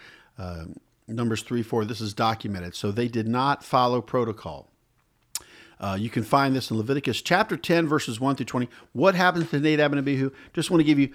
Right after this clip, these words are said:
two little insights, two little, uh, literal, uh, interpretations of God's word. Take it literally. Uh,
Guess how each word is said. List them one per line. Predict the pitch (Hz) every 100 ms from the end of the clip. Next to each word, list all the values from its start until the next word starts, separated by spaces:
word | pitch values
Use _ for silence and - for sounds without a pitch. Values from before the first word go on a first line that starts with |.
| - -
two | 202 175
little | 160
insights, | 151 147 147 143 -
two | - 175
little, | 147 165 170 147 - - -
uh, | 110 101 -
literal, | - 120 160 156 147 135
uh, | 110 117
interpretations | 107 92 139 123 139 139 - 120
of | 107 110
God's | 117 110 98
word. | 120 151 151
Take | - 117
it | 104
literally. | 127 180 185 175 165 - - - -
Uh, | 104 98